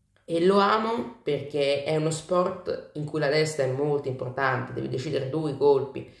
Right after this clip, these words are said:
uno schema, se fare serve e volley, servizio in slice a tre quarti velocità per farlo entrare, per poi andare a rete, aprirti il campo, servire al corpo, servire alla T, servire di potenza, servire in kick, servire corto, servire profondo, servire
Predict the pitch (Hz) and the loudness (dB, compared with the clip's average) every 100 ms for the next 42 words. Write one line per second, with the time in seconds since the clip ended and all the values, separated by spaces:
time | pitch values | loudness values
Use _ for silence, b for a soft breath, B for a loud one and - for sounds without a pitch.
0 | B B B 143 139 127 - 139 147 139 | B B B -4 -2 -2 4 6 6 2
1 | 131 135 127 139 131 139 135 135 135 143 | 0 -4 -4 -4 -2 -4 -2 -2 2 4
2 | 147 135 - 135 139 131 135 127 139 131 | 4 2 -2 -6 -8 -6 -4 0 0 0
3 | 131 131 131 139 - 131 135 135 131 131 | -2 -2 0 0 2 0 2 2 2 4
4 | 131 131 127 127 127 123 139 139 135 131 | 2 0 0 2 0 0 2 4 4 2
5 | 127 131 127 135 131 131 131 127 127 151 | 0 -2 0 2 2 0 0 2 0 2
6 | 156 147 135 123 120 120 - 123 - 165 | 2 2 0 -2 -2 -6 -8 -8 0 2
7 | 151 147 147 139 127 123 123 120 120 - | 4 2 0 -4 -4 -4 -2 0 -2 2
8 | 151 147 - 127 127 123 123 120 120 120 | 2 2 0 -2 -4 -2 -2 -2 -2 -4
9 | - 156 147 B B - 131 123 123 123 | -4 -4 -4 B B -6 -2 2 2 4
10 | 123 131 131 131 - 123 123 123 123 123 | 2 2 2 -2 -4 -6 -2 0 0 -2
11 | 135 143 - 127 123 131 120 127 127 123 | -6 -8 -6 -4 -4 -4 -4 -4 -2 2
12 | 120 117 135 131 - 117 123 120 123 123 | 0 4 4 4 0 -6 -8 -4 -2 -2
13 | 120 127 131 123 123 123 123 123 120 117 | -2 -2 -2 0 -2 -4 -2 -2 0 -2